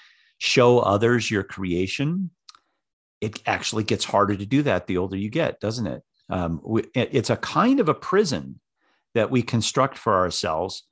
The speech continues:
because of the way we experience the world. W-, that prison is a prison of expectations. And we load those expectations around play activities and creativity and risk-taking.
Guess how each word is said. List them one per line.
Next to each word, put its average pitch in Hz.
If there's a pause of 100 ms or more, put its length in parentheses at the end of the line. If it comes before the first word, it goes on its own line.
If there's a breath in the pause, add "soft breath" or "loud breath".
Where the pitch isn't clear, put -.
(280 soft breath)
because 131
of 127
the 120
way 113
we 110
experience 101
the 104
world. 107 (720 soft breath)
W-, 101 (100)
that 123
prison 151
is 107
a 104
prison 123
of 107
expectations. - (520)
And 113
we 113
load 127
those 127
expectations 98
around 104 (520)
play 127
activities 90
and 78
creativity 101
and 85
risk-taking. 92